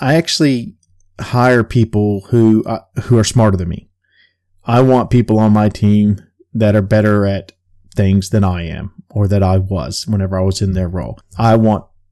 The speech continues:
you know, th-, that whole saying, "I, if I'm the leader of the team and I'm the smartest person in the team, I need to get a new leader or get a new team." I want the smartest team possible. So I want to put people in, in direct roles that, you know, report directly to me,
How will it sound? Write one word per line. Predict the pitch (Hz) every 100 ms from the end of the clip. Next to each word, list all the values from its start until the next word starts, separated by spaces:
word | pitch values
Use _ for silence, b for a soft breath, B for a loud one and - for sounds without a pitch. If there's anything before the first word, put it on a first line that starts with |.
| -
you | 110
know, | 85
th-, | - 90 -
that | 107 -
whole | 123 120 117
saying, | - 113 104 104 104
"I, | 117 113 113 113 107 113 -
if | 131
I'm | 127 127
the |
leader | 123 123
of | 113
the | 110
team | 135 160 180 - _ _ _ -
and | 113
I'm | 117
the |
smartest | - 127 117 113
person | - 113 123
in | 110
the |
team, | 135 120
I |
need | 104 101
to |
get | 98 95
a |
new | 95 92
leader | 92 - - -
or | 101
get | 101
a | 98
new | 95
team." | - 104 85 - _ _
I | - 117
want | 127 120 117 101
the | 107
smartest | - 110 104 104 -
team | 104 98
possible. | - 98 - 104 95
So | 95 - 101 101 - _ _ _ -
I | 117
want | 120
to | 113
put | 127 110
people | 127 104 110 107
in, | 107 -
in | 113 107 - _ -
direct | 127 110 113 127 -
roles | 110 117 113 104 147 170 - _ _ _ _
that, | 110 95 - -
you |
know, | 117
report | 104 101 120 104
directly | 107 110 113 104
to | -
me, | 113 101 120